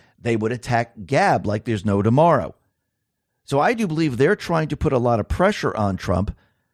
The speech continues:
because they want him to sell his stock. Because remember, there was a merger and the S E C allowed this with D wac and Truth Social. Trump made, like, something like four billion dollars. He owes, like, fifty-eight, he owns,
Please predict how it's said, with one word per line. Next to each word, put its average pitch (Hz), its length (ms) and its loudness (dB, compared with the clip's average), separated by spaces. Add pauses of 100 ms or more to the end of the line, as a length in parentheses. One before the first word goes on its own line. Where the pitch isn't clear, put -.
(300)
because 131 280 0
they 139 100 2
want 143 300 0
him 165 160 -2
to 147 100 -6
sell 131 640 0 (300)
his 147 200 0
stock. - 720 0 (140)
Because 120 240 -2
remember, 139 420 2 (340)
there 143 180 2
was 127 180 2
a 117 260 2
merger 120 520 2
and 104 200 0
the - 140 -4
S 123 180 -2
E 135 80 -4
C 127 340 -6
allowed 139 380 2
this 117 160 -2
with 104 160 -6
D 151 200 -6
wac 120 380 -2
and 104 160 0
Truth 104 220 -4
Social. 180 480 0 (220)
Trump 143 280 -2
made, 131 220 -4
like, 117 180 -2
something - 320 -4
like 107 140 -2
four 131 240 -2
billion 110 300 2
dollars. 107 220 0
He 110 80 -2
owes, 101 160 -2
like, 90 140 -8
fifty-eight, 120 420 -8
he 113 120 0
owns, 117 240 -2